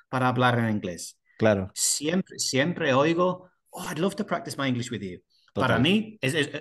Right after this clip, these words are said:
Speaker 1: para mí es un problema, porque lo más fácil es para hablar inglés, pero para mujer es un, es un salvaje.
Speaker 2: Claro, claro. Eh,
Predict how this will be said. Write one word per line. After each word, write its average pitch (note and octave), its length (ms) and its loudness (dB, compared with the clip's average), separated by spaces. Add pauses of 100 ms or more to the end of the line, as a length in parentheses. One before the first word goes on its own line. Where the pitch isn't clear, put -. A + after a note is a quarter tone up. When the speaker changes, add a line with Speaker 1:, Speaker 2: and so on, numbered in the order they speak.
(160)
Speaker 1:
para C3 140 2
mí C3+ 100 2
es D#3+ 80 -2
un D#3 120 -2
problema, G#2 460 -4 (500)
porque B2+ 420 0
lo A#2+ 120 0
más D#3 220 0
fácil E3+ 560 -4 (520)
es A#2+ 140 -6
para A#2 260 2
hablar A2 260 0
inglés, F#2+ 480 -10 (300)
pero B2 260 0
para C3+ 180 2
mujer C3 640 0
es C3 180 -2
un, C3+ 800 -2
es B2 140 -2
un D#3 120 -6
salvaje. B2+ 680 -6 (600)
Speaker 2:
Claro, G2+ 480 4
claro. A2+ 280 2 (480)
Eh, C3+ 580 -2